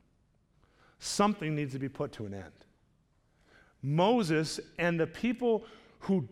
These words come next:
disbelieved, who didn't have courage and faith, those people needed to stop. In order for Joshua to lead the people in. This is, again, when it comes to New Year's resolutions,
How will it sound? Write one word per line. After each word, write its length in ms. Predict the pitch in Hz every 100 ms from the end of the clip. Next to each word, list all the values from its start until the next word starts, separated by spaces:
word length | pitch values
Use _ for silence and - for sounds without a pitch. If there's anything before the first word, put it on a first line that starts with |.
| -
disbelieved, 960 | 247 254 - - 208 202 190 220 175
who 100 | -
didn't 420 | 135 240 269 294
have 400 | 262 196 220 214
courage 400 | - 220 214 202 233
and 180 | 202 170
faith, 520 | - 233 202 170 - - - -
those 400 | 131 127 226 262
people 340 | - 208 - 175
needed 340 | 170 165 156
to 120 | -
stop. 500 | 123 - 110 92 - - - _ _ _ _ _ _ - - -
In 160 | 165
order 340 | 180 220 247 269
for 200 | - 214
Joshua 540 | - 214 208 196 185
to 80 | 180
lead 240 | 170 185
the 80 | 170
people 560 | 139 - 175 160 156 147 -
in. 380 | 160 131 92 - - - -
This 260 | 170 220 -
is, 160 | 180 -
again, 280 | 185 170 170 - - -
when 160 | 180
it 80 | 196
comes 260 | 180 220 175
to 120 | 214
New 200 | 185 214
Year's 340 | 233 233 151
resolutions, 880 | 196 220 196 185 208 196 240 240 202